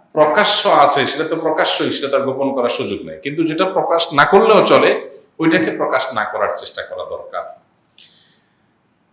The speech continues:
যেগুলো প্রকাশিত আছে সেগুলো, যেগুলো already প্রকাশিত আছে বা সিস্টেমটাই হলো প্রকাশ্যে থাকার, আপনি বাজারে খাবার বিক্রি করবেন, তো এটা তো লুকানোর কিছু না।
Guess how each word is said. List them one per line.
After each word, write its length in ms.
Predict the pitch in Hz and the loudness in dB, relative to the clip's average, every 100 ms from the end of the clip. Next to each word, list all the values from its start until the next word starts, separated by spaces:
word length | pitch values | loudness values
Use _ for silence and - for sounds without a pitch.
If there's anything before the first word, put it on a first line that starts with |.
| _ _ _ _ _ _ | _ _ _ _ _ _
যেগুলো 260 | 139 160 220 | 2 4 4
প্রকাশিত 540 | 208 185 196 208 190 | 4 2 2 0 -2
আছে 340 | 202 170 165 180 | 0 2 0 -2
সেগুলো, 380 | - 170 175 190 - - _ _ _ _ _ _ _ _ _ _ 113 | -2 -4 -4 -4 -8 -14 _ _ _ _ _ _ _ _ _ _ -4
যেগুলো 220 | 127 131 | 0 2
already 280 | 123 123 123 123 - - _ _ _ _ _ _ | 2 2 0 -4 -10 -18 _ _ _ _ _ _
প্রকাশিত 420 | - 117 - 120 | -2 0 0 0
আছে 300 | 123 92 - | 2 2 2
বা 100 | 117 | 0
সিস্টেমটাই 560 | - 160 - 170 160 147 | 0 0 0 -2 0 -2
হলো 180 | 135 131 | -2 -2
প্রকাশ্যে 380 | 131 123 123 120 | -2 -2 -4 -6
থাকার, 360 | 110 107 98 95 - - _ _ _ _ _ | -4 -4 -4 -6 -10 -20 _ _ _ _ _
আপনি 180 | - 120 | -6 0
বাজারে 300 | 113 113 110 110 | 2 4 2 2
খাবার 240 | 113 120 | 4 4
বিক্রি 260 | 120 113 110 | 4 -2 -4
করবেন, 320 | 101 95 90 - - _ _ _ | -4 -2 -4 -8 -14 _ _ _
তো 80 | 143 | -6
এটা 100 | 127 | -4
তো 100 | 127 | -2
লুকানোর 360 | 135 135 131 120 | 0 0 0 -2
কিছু 260 | 120 120 | -4 -4
না। 280 | 104 - - | -4 -4 -12